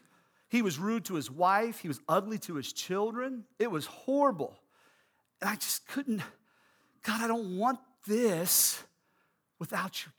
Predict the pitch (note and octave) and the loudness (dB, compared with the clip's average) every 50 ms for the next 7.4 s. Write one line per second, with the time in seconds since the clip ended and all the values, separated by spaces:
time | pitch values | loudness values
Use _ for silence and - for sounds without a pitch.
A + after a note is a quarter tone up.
0 | - - - A#3 B3 B3 - - - - - - - - - _ _ _ _ _ | -18 -16 -12 -10 -8 -8 -8 -10 -12 -16 -20 -20 -20 -20 -20 _ _ _ _ _
1 | _ _ _ _ _ _ _ _ _ _ _ _ _ _ _ _ _ _ _ _ | _ _ _ _ _ _ _ _ _ _ _ _ _ _ _ _ _ _ _ _
2 | _ _ _ _ _ _ _ _ _ _ _ _ _ _ _ _ _ _ _ _ | _ _ _ _ _ _ _ _ _ _ _ _ _ _ _ _ _ _ _ _
3 | _ _ _ _ _ _ _ _ _ _ _ _ _ - G3 G#3 F3+ F3 - - | _ _ _ _ _ _ _ _ _ _ _ _ _ -4 -2 -2 -2 -2 -4 -4
4 | - B3 C#4 D4 C#4+ - - D#3 D#3 E3 F3+ A3+ B3 - - C#4 C#4 - F3 C#3+ | 0 2 2 2 2 0 -4 -2 0 2 2 0 -2 -6 -6 -6 -4 -4 -4 -4
5 | C#3 D#3+ D#3+ D#3 - F3+ F3 - E3+ - E3+ F3 F#3 F#3 F3 E3+ E3 D#3 D3 - | -6 -8 -10 -8 -6 -6 -4 -2 -2 -2 -2 -4 -4 -6 -8 -6 -8 -8 -10 -12
6 | - G#3 G#3 F#3+ F3 - - - F3 - C#3+ B2 B2+ C3 - - C#3 B2+ - - | -12 -12 -12 -10 -12 -12 -8 -8 -8 -8 -8 -8 -8 -10 -10 -12 -16 -14 -12 -12
7 | E3 - C3+ B2+ - A#3 A3 E3+ | -12 -10 -12 -10 -8 -8 -8 -8